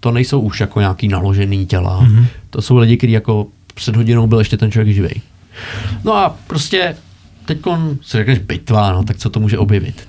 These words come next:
Speaker 1: Ty jo, jako zapomeň, jo. Prostě do dneška si to pamatuju, jo. Tam byl třeba alkoholik, praskly mu jícnový, eh,
Speaker 2: Varixy.
Speaker 1: varixy, což jsou jakoby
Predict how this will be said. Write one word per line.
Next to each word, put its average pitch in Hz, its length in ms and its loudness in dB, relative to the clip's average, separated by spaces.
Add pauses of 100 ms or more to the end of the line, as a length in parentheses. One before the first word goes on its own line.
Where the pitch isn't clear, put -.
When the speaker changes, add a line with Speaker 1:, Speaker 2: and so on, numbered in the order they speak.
Speaker 1:
Ty - 220 -8 (100)
jo, - 80 -20 (580)
jako - 200 -20 (140)
zapomeň, 120 560 2
jo. - 80 -8 (200)
Prostě 98 440 -4 (400)
do 131 120 4
dneška 156 300 0
si 135 140 -6
to 131 100 -4
pamatuju, 123 500 -2 (480)
jo. 104 220 -2 (840)
Tam 139 160 2
byl 131 100 4
třeba - 200 -4 (240)
alkoholik, 165 600 0 (160)
praskly 135 420 0
mu 127 340 2 (580)
jícnový, 123 720 0 (180)
eh, 85 60 -6
Speaker 2:
Varixy. 113 240 2
Speaker 1:
varixy, 139 580 2
což - 200 -4
jsou 107 140 -2
jakoby 98 680 -2